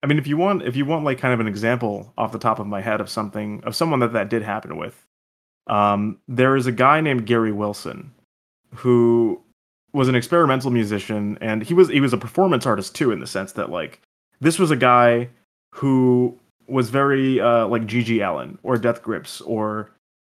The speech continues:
another sort of, like, extremist, not in the sense that he did anything, like, super disruptive or violent or depraved like a G G Allin,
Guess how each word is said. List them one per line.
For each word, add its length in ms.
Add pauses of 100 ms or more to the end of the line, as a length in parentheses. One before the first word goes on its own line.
(160)
another 400
sort 240
of, 100
like, 160
extremist, 840 (300)
not 120
in 60
the 80
sense 220
that 120
he 80
did 180
anything, 360
like, 160
super 540
disruptive 640
or 140
violent 480
or 360 (180)
depraved 480
like 200
a 60
G 160
G 160
Allin, 340